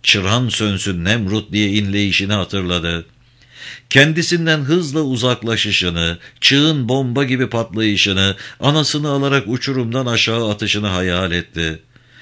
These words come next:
Dayanamadı, ağlamaya başladı hüngür hüngür.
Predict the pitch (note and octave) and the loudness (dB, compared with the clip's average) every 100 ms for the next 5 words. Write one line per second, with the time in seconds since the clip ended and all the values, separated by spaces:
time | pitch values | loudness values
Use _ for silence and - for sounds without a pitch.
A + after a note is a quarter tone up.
0 | - - D3+ E3+ D#3 C#3+ G2 D2 E2 - | -16 0 2 2 0 0 -2 -2 -4 -2
1 | C3+ B2 A#2+ G#2 G#2+ F2+ F2+ - E2+ E2+ | 0 0 0 0 -2 -2 -2 -2 -2 -2
2 | F2+ E2+ E2 E2 E2 E2 D#2 - | -2 -2 -2 -4 -2 -4 -4 -10